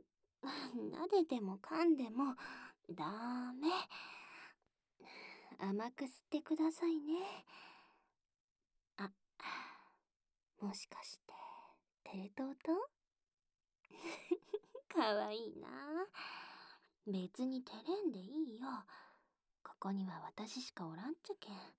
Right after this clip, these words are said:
いつも頑張っとるんやけん、こういう時くらい素直になりんよ。ほれほれ、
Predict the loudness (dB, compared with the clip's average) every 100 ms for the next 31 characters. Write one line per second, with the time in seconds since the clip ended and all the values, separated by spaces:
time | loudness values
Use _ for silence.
0 | -20 -20 -20 _ _ _ _ _ _ _
1 | _ -6 -2 -2 -2 -2 -4 -2 -4 -2
2 | -2 -2 -6 -8 -10 -10 -10 -12 -20 -20
3 | _ _ _ _ _ _ -4 -2 -2 -4
4 | -4 -6 -6 -8 -8 -8 -6 -6 -6 6
5 | 6 6 -2 -4 -6 -6 4 6 8 4
6 | -2 -4 -6 -12 _ _ _ _ _ -20
7 | _ _ _ _ -12 -12 _ _ -10 -8
8 | -8 -14 -20 -4 0 2 0 -6 -8 -8
9 | -6 -2 0 0 0 -2